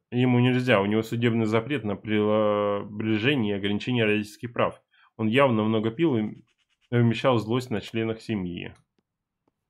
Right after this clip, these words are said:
Ага. Беда. Ограничение родительских прав. Обстоя-, э, обстоятельный. Агрессивная. Пьет на работе. Нет контакта с семьей.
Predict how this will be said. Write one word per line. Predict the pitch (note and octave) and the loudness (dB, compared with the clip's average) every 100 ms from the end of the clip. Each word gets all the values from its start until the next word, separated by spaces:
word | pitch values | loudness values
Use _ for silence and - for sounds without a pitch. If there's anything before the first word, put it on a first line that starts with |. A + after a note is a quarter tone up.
| - | -8
Ага. | A2 A#2 F#2+ F#2 F2 E2+ E2 _ _ - - - - | -4 -4 -6 -10 -12 -14 -18 _ _ -20 -20 -18 -8
Беда. | B2 G#2 F#2 F#2+ _ _ _ _ _ _ _ | -4 -2 -4 -8 _ _ _ _ _ _ _
Ограничение | A2 A2 B2 A#2+ D3 | -2 0 0 0 -2
родительских | C3 A#2+ A#2 - A2+ | 0 -2 -6 -12 -14
прав. | - G#2+ F#2+ - | -2 0 0 -4
Обстоя-, | - - G2 G2+ B2+ - | -18 -8 -4 -2 -4 -6
э, | G2+ G2+ G2 G2 F#2+ | -4 -2 -2 -4 -6
обстоятельный. | F2+ - - G#2 C3 C3+ C3 B2 B2+ B2 A#2+ - _ _ _ _ _ _ _ _ _ _ - | -8 -10 -6 -2 -2 -4 -4 -4 -4 -6 -10 -18 _ _ _ _ _ _ _ _ _ _ -10
Агрессивная. | G2+ G#2 G2+ - C#3 C3 B2 A#2 | -8 -6 -8 -8 -4 -2 0 0
Пьет | A#2+ A2 | -2 -2
на | A2 | 0
работе. | G2+ G2+ G2 A2 B2+ C3+ B2+ - B2+ B2+ B2+ | 0 0 -2 -2 -2 -2 -4 -6 -6 -4 -4
Нет | B2 G#2+ G#2 | -6 -4 -4
контакта | - G#2+ - G#2 - | -4 -4 -4 -6 -8
с | - | -8
семьей. | A2+ A2 A#2 C3 C3+ C3+ C3+ A#2+ | -2 -2 0 -2 -2 -2 -4 -6